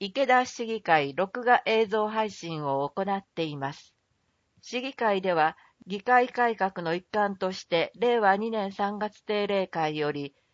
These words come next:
代表質問及び一般質問の録画映像を外部サイト、YouTubeにおいて配信しておりますので、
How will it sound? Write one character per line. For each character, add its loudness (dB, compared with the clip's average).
代 0
表 -2
質 -12
問 -2
及 2
び -6
一 -10
般 2
質 -10
問 -2
の -2
録 -4
画 2
映 0
像 -2
を -2
外 2
部 -8
サ 0
イ -6
ト、 -4
YouTube -6
に -8
お -4
い -10
て -6
配 -2
信 -6
し -14
て -4
お -2
り -6
ま -4
す -16
の -6
で、 -8